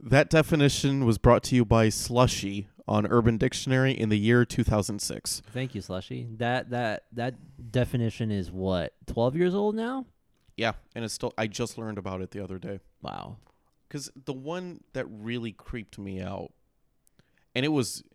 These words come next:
Speaker 1: <laughs> it was <laughs> disturbing. It was, it was a furry community, right?
Speaker 2: Yeah.
Speaker 1: And, like, someone went missing. Like,
Speaker 2: Oh.
Speaker 1: actually, it's really sad that someone went missing.
Speaker 2: Oh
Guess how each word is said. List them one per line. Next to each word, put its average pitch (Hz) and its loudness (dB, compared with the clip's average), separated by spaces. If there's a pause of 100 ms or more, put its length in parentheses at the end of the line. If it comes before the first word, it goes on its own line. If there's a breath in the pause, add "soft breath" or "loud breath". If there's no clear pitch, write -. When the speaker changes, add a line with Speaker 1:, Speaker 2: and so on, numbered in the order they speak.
(200)
Speaker 1:
<laughs> - -20
it - -18
was 110 -4
<laughs> - -
disturbing. - 0 (500)
It - -2
was, 123 4 (300)
it - 2
was 117 6
a 120 8
furry 123 4
community, 98 -4 (560)
right? 104 2
Speaker 2:
Yeah. 104 -4 (160)
Speaker 1:
And, 110 2 (240)
like, 117 2
someone 131 4
went 123 2
missing. 135 -2 (460)
Like, 123 2
Speaker 2:
Oh. 143 2
Speaker 1:
actually, 120 2
it's 117 -4
really 117 4
sad 101 0
that 104 -2
someone 113 -4
went 110 -4
missing. 101 -2
Speaker 2:
Oh 120 -10